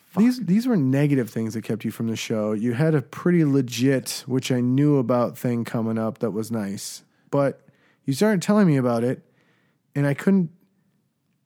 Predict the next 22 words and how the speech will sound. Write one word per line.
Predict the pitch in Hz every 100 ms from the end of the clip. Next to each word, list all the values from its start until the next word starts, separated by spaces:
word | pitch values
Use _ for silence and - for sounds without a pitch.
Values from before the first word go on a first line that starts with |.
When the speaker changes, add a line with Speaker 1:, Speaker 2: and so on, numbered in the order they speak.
| _ _
Speaker 2:
you | 160
need | 202 202
to |
clear | - 151
some | 135 120
things | 120 117
up | 113 110
for | 101
me. | 104 113 _ _
Speaker 1:
All | 101
right. | 87 80 _ _ _ _ _ _ _ _ _
Speaker 2:
Did | - 120
you |
go | 165
to | 190
a | 170
wedding | 147 143 139
and | 127
sleep | 131
with | 123
a | 120
man? | 123 123